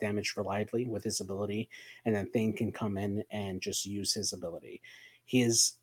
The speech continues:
um, his ability does not rely him on, rely on him constantly punching in damage. He can just, if he has a bad roll where he rolls, like, blank, blank focus, you can spend that focus and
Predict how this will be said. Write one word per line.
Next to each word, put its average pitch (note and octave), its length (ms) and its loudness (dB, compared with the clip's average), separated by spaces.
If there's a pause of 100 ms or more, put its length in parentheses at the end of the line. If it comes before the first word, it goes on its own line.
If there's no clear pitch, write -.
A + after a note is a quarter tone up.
(560)
um, G2+ 420 2 (160)
his A#2 200 2
ability A2+ 520 6
does G#2+ 280 2
not A2 200 2
rely G2 300 0
him - 340 0
on, G3 440 -4
rely G#2 420 0
on G#2+ 160 -2
him A2 240 -2 (120)
constantly A2+ 500 -2
punching G#2+ 360 -2
in A2+ 160 2
damage. A2+ 380 0
He G#2+ 100 -6
can G2 200 -6
just, - 340 0 (300)
if G#2 80 4
he G#2+ 60 4
has G#2+ 140 4
a G#2 40 0
bad G#2 240 4
roll G#2+ 280 6
where F#2+ 140 0
he - 100 -2
rolls, G2 260 -2
like, - 240 -6
blank, - 260 -2
blank G#3 220 -2
focus, A#2+ 420 -2
you - 60 -8
can G#2 140 -2
spend A2+ 320 2
that G2 160 0
focus - 420 -2
and F#2+ 280 -4